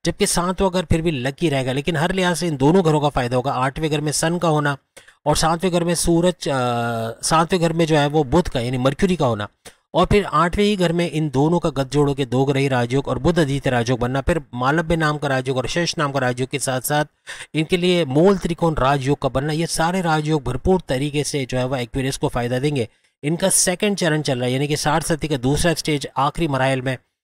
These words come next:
उसके बाद तीसरा स्टेज शुरू होगा, यानी कि ये अभी साढ़े सत्ती के लपेटे में है, लेकिन नवादिशात इन पे बनी रहेंगी, क्योंकि सेकंड स्टेज और थर्ड स्टेज पे इतनी प्रॉब्लम्स आते नहीं हैं, सॉल्यूशन ज़्यादा होते हैं, ऑप्शन ज़्यादा होते हैं, इस वजह से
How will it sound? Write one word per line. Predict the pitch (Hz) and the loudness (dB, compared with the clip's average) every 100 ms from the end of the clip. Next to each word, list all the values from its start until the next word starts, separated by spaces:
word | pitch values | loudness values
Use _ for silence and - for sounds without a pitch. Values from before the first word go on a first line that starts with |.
| - _ | -20 _
उसके | 175 - | -2 2
बाद | 196 - | 0 2
तीसरा | 185 180 196 | 0 2 2
स्टेज | - 175 | 2 0
शुरू | 160 156 | 2 2
होगा, | 143 156 | 2 2
यानी | 156 180 | 0 0
कि | 175 | -2
ये | 170 | 0
अभी | 170 175 | 0 0
साढ़े | - 139 143 | 2 0 0
सत्ती | 156 - | -6 -6
के | 147 | -6
लपेटे | 139 120 127 117 147 | -4 -2 -4 -2 -2
में | 135 | 0
है, | 143 139 - _ _ - | -2 -4 -6 _ _ -6
लेकिन | 147 185 | -2 2
नवादिशात | 143 139 143 165 151 | 4 4 2 0 0
इन | 139 | -2
पे | 143 | -2
बनी | 117 131 | -2 0
रहेंगी, | 151 156 156 | 0 0 0
क्योंकि | 156 | -2
सेकंड | - 143 202 190 | -2 -2 -4 -2
स्टेज | - 180 170 | 0 2 2
और | 160 | 0
थर्ड | - 165 165 | 2 2 2
स्टेज | - 151 | -2 -2
पे | 139 | -2
इतनी | 135 - 151 | -4 -4 -6
प्रॉब्लम्स | - 123 127 127 | -2 -2 0 0
आते | 123 107 151 | -2 -2 -2
नहीं | 135 127 | -2 -4
हैं, | 117 _ _ _ | -8 _ _ _
सॉल्यूशन | 160 175 196 202 | 4 4 4 2
ज़्यादा | 165 151 156 | 2 2 2
होते | 165 156 | 0 0
हैं, | 135 | 0
ऑप्शन | 127 - 165 | 0 0 -4
ज़्यादा | 135 123 131 | -2 -2 0
होते | 120 151 | -2 -2
हैं, | 160 | -4
इस | 160 | -2
वजह | 165 143 | 0 0
से | 135 | -2